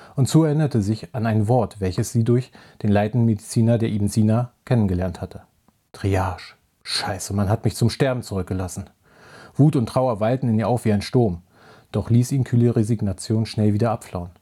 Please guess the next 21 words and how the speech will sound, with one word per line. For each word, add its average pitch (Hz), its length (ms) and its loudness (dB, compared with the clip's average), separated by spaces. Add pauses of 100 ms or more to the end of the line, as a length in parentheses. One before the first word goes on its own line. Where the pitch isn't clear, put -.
(500)
Sue - 240 2
kannte 143 300 0
die 92 200 -2
ethnischen 101 320 -4
und 95 120 -4
philosophischen 104 600 0
Grenzen 110 380 0
des 101 140 0
Kantiums 113 520 -2
sowie 110 240 2
des 110 160 0
Core-Kodexes 107 840 -2 (280)
so 107 140 -2
gut 127 220 4
wie 117 60 2
fast - 240 0
jeder 117 220 2
andere 110 240 0
Bewohner 92 400 -4
des 92 180 -8
Netzes. - 400 -10